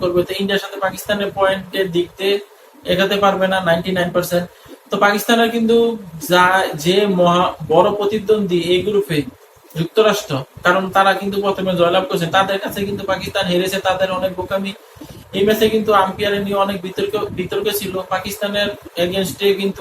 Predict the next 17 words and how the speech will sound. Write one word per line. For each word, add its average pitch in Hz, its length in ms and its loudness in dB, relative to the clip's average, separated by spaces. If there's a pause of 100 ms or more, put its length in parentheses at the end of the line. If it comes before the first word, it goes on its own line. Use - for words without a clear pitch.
অনেক 185 240 0
বিতর্কিতভাবে 185 760 -2 (2000)
ডিক্লেয়ার 175 380 4
দেওয়া 185 140 6
হয়েছে, 180 280 2
বিশেষ 170 200 0
করে 185 220 0
সুপার 180 260 2
ওভারের 185 300 4
প্রথম 196 320 0
বলটা 180 200 4 (100)
কিন্তু 185 240 -8 (800)
হান্ড্রেড 180 320 0 (160)
থেকে 190 240 -2
নাইনটি 180 280 -2 (100)
নাইন 180 220 0
পার্সেন্ট 180 300 0